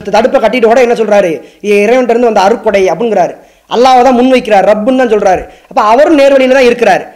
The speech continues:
வந்த மக்கள் முன்வைக்கிற கோரிக்கையில மக்கள் எல்லாம் நல்லவர்களா தான் இருக்காங்க. அப்ப உபதேசம் போய் சேர்ந்ததுக்கு அப்புறம் கூட இவங்க வந்து நேர்வழிக்கு வரல, இவங்க வந்து அப்பவும் குழப்பம் தான் விளைவிச்சுட்டே இருக்கிறாங்கிறது வந்து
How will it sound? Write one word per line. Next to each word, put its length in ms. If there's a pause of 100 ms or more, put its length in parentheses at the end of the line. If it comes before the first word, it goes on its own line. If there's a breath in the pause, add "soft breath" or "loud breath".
(160 loud breath)
வந்த 320
மக்கள் 300
முன்வைக்கிற 340
கோரிக்கையில 480
மக்கள் 240
எல்லாம் 180
நல்லவர்களா 420
தான் 120
இருக்காங்க. 320 (280 soft breath)
அப்ப 180
உபதேசம் 540
போய் 260
சேர்ந்ததுக்கு 440
அப்புறம் 200
கூட 340 (300 loud breath)
இவங்க 300
வந்து 240
நேர்வழிக்கு 460
வரல, 200 (360)
இவங்க 240
வந்து 120
அப்பவும் 320
குழப்பம் 320
தான் 100
விளைவிச்சுட்டே 420
இருக்கிறாங்கிறது 460
வந்து 400